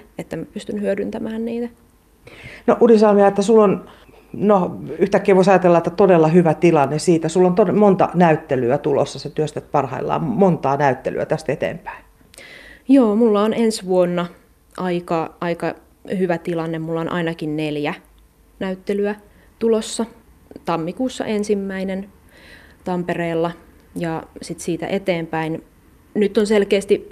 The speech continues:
Speaker 1: samal-, samanlainen vuosi on ollut nyt tämä vuosi, et nyt on ollut tosi paljon näyttelyitä. Et nyt on tällainen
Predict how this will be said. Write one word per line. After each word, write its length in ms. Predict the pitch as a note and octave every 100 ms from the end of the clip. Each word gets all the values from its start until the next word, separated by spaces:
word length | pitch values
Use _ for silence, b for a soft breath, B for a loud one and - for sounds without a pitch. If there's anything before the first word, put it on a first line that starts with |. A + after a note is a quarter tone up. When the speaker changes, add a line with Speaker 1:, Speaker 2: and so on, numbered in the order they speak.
| -
Speaker 1:
samal-, 420 | - G3+ G3+ G3 G3+
samanlainen 460 | A3+ A#3+ G#3+ G3
vuosi 260 | G3 F3+ F#3+
on 80 | F3+
ollut 180 | F3+
nyt 180 | F#3+ F#3+
tämä 260 | G3 F3 -
vuosi, 300 | - - -
et 100 | -
nyt 200 | F3 E3
on 120 | F3
ollut 320 | E3+ F3 F3+ -
tosi 260 | F3+ F3+
paljon 520 | F3 - - G#3+ A3 A3 -
näyttelyitä. 640 | F#3 - - G#3 G#3 A3 - b b b b b
Et 160 | - E3
nyt 240 | F3+ -
on 100 | E3+
tällainen 440 | D#3+ E3+ E3 E3